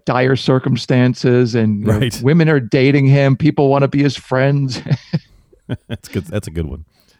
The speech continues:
Speaker 1: Yeah, it is. Well, when it comes to investing in our emotions, doing the opposite of what your feelings are telling you is really the prudent way to go. And it also makes me think about something else. People always talk, Mark,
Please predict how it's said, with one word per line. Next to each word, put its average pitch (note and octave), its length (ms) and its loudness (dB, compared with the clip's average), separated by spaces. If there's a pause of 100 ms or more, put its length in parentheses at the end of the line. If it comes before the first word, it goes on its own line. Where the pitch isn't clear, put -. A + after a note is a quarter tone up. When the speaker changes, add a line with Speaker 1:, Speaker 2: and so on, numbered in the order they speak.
Speaker 1:
Yeah, C#3+ 220 2
it C3 80 4
is. A#2 280 0
Well, B2+ 180 -4 (340)
when D#3+ 180 0
it E3 100 -2
comes A3+ 300 -2
to F3 240 2
investing C#3 720 0
in B2+ 80 -2
our A#2 160 0
emotions, D3 800 0 (600)
doing F#3+ 280 4
the D#3+ 140 4 (100)
opposite D#3+ 720 -2 (520)
of B2+ 220 -2
what D3 100 -2
your C#3 140 -2
feelings D3 640 -2
are B2+ 80 0
telling C#3 380 -2
you E3+ 280 0
is D3 380 -4
really D3+ 420 2 (380)
the C3+ 160 -2
prudent E3 400 2
way C3 100 0
to A#2 80 0
go. A2 400 -4 (460)
And C3 140 -4
it B2 40 -6
also F#3 240 0
makes D3+ 240 0
me C#3 100 -2
think C#3+ 280 -4
about A#2+ 300 -2
something B2 380 -6
else. G#2 200 -6
People F3 520 -8
always E3+ 340 -4
talk, C3+ 380 -4
Mark, G#2+ 300 -4